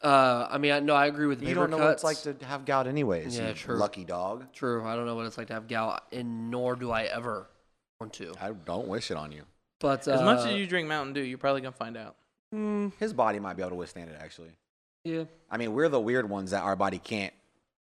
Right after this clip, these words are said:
Speaker 2: processed uric acid.
Speaker 3: I don't know.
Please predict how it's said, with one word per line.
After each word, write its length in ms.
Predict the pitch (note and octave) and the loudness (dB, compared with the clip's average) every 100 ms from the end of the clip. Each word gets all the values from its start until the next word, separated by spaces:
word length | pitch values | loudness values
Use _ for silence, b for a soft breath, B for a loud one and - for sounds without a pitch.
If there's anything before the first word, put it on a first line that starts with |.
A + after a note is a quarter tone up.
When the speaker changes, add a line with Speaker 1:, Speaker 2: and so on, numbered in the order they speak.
| _ | _
Speaker 2:
processed 400 | F#2+ F2+ F#2+ E2+ | -4 -4 -4 -6
uric 260 | F#2 F2+ E2+ | -4 -6 -4
acid. 400 | E2+ E2 E2 D#2 D2+ _ _ _ _ _ _ _ _ _ _ _ _ _ _ _ _ | -4 -6 -8 -14 -18 _ _ _ _ _ _ _ _ _ _ _ _ _ _ _ _
Speaker 3:
I 140 | A#2 C3 | -4 -2
don't 120 | C#3+ | -2
know. 260 | D#3+ D3 | -2 -4